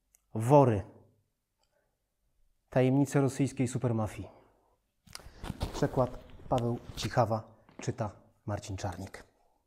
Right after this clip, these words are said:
Jest w tym jakaś przewrotna ironia, że rolę akuszerów przestępczości zorganizowanej w dzisiejszej Rosji odegrało trzech pierwszych sekretarzy. Niezwykła i zaskakująca trójca.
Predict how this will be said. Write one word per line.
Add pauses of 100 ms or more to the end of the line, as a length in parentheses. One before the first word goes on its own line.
(2250)
Jest
w
tym
jakaś
przewrotna
ironia, (480)
że
rolę
akuszerów
przestępczości
zorganizowanej
w
dzisiejszej
Rosji (480)
odegrało
trzech
pierwszych
sekretarzy. (1000)
Niezwykła
i
zaskakująca
trójca.